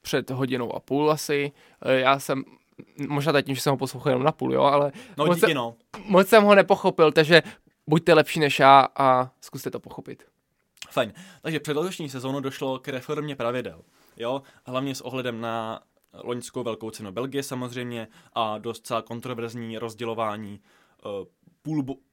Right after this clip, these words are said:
Speaker 2: polovičních bodů po tom, co jsme odjeli pár kol za safety kárem jenom. Takže letos, eh, ten, eh, eh, vlastně ta škála, eh, rozdělování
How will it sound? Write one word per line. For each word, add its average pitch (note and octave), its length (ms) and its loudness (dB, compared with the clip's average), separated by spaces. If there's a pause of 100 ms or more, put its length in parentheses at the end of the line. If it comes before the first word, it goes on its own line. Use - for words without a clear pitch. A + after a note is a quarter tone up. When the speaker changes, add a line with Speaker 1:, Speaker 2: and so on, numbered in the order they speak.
(320)
Speaker 2:
polovičních C3 480 -4
bodů C3 340 -6
po B2 120 -12
tom, B2 160 -8
co A#2+ 120 -14
jsme A#2 140 -14
odjeli A2+ 280 -6
pár G#2+ 240 -6
kol G#2+ 220 -12
za G2+ 180 -12
safety A2+ 360 -14
kárem G2+ 340 -8
jenom. G2 280 -14 (1040)
Takže D3 300 -2
letos, C#3 480 -4
eh, D3 40 -6
ten, D3+ 340 -6 (100)
eh, - 40 -20 (800)
eh, C3 40 -10 (500)
vlastně B2+ 220 -14
ta C3 80 -8
škála, C#3 580 -2 (420)
eh, B2 40 -16 (680)
rozdělování C3 760 -6